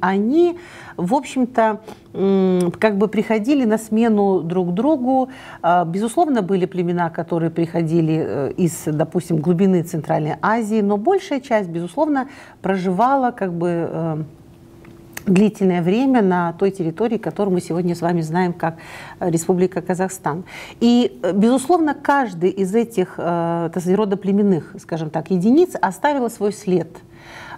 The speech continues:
а, в культуре, в этногенезе. И вот доля, так сказать, каж-, скажем так, каждого предка, она, безусловно, различна. Но, эм, вот преемственность настолько уникальна, что когда, например, археологи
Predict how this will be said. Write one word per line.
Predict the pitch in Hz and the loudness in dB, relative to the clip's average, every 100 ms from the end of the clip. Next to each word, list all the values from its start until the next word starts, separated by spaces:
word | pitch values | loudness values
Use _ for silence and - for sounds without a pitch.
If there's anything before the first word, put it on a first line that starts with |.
| - | 0
а, | 170 | 0
в | - | 2
культуре, | 302 269 - 190 175 165 165 | 0 0 2 2 2 2 -2
в | 156 160 175 175 170 - | -2 -2 0 0 -2 -2
этногенезе. | 220 269 240 247 202 165 147 147 156 156 - - - | -2 0 2 4 4 2 -2 -4 -4 -4 -8 -20 -10
И | - 208 | 2 2
вот | 214 226 | 2 0
доля, | 190 254 254 190 160 | 0 2 2 2 -2
так | 165 | -6
сказать, | - 165 | -10 -10
каж-, | - 170 160 | -2 -2 -4
скажем | - 170 165 | -6 -6 -4
так, | 165 165 | -4 -2
каждого | 196 170 156 180 | -2 -2 -4 -4
предка, | 185 381 415 - | 2 0 0 -4
она, | 170 247 | -2 -2
безусловно, | 262 220 - 240 247 | -2 -4 -2 -2 0
различна. | 254 294 285 185 - 147 139 - - - - | 0 2 2 2 -4 -12 -12 -16 -20 -10 0
Но, | 185 214 226 226 214 220 | 4 4 4 4 2 0
эм, | 196 196 190 190 185 180 185 175 156 180 | 0 2 2 0 -2 -2 -4 -6 -6 -2
вот | 208 214 170 | -2 -2 -2
преемственность | 214 240 392 - - 202 180 - | 0 4 2 2 0 0 0 -2
настолько | 214 214 262 262 226 | -4 0 -2 0 0
уникальна, | 233 226 359 392 294 | 2 2 0 2 0
что | 214 - 220 214 | -2 -2 -2 0
когда, | 208 208 254 | -2 0 0
например, | 220 214 214 202 | 0 -2 -2 -2
археологи | 202 - 240 214 190 165 170 | -4 -2 2 2 2 0 -2